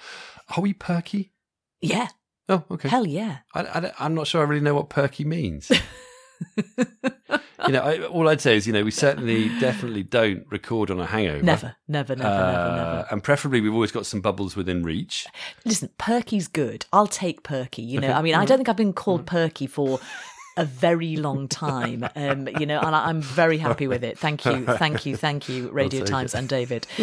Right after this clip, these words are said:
Speaker 2: Um, and of course, we should extend a very warm welcome to any new listeners joining as a result of this article, or
Speaker 1: Hmm.
Speaker 2: any, or for any other reason, f-, quite frankly.
Speaker 1: Yeah.
Speaker 2: Um, you are all very welcome. Everyone, everyone is welcome here.
Speaker 1: They are.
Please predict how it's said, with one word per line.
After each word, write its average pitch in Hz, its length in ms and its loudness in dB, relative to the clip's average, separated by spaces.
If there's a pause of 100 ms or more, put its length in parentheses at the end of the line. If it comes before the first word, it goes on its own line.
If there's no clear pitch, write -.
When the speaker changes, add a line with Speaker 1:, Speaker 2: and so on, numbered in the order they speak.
(320)
Speaker 2:
Um, 180 420 6
and 240 120 8
of 269 140 6
course, 311 220 0
we 285 80 2
should 339 280 2
extend 285 520 2
a 277 40 0
very 277 220 4
warm 254 260 6
welcome 240 520 2
to 196 380 2 (260)
any 190 200 4
new 202 320 4
listeners 262 520 0
joining 143 420 0
as 143 100 0
a 156 60 2
result 180 480 2
of 185 260 6 (300)
this 165 220 2
article, 156 520 0
or 240 220 10
Speaker 1:
Hmm. 247 60 6
Speaker 2:
any, 240 260 2 (100)
or 233 100 4
for 185 120 4
any 156 180 2
other 123 140 -8
reason, 127 300 -6
f-, - 200 -14
quite - 180 -6
frankly. 127 420 -6 (160)
Speaker 1:
Yeah. 160 240 2
Speaker 2:
Um, 160 160 2
you 202 180 6
are 190 140 6
all 190 340 8 (180)
very 190 480 4
welcome. 127 520 -4
Everyone, 147 580 0 (140)
everyone 170 340 4
is 117 140 -8
welcome - 280 -10
here. 117 200 -14 (120)
Speaker 1:
They 165 140 -4
are. - 220 -8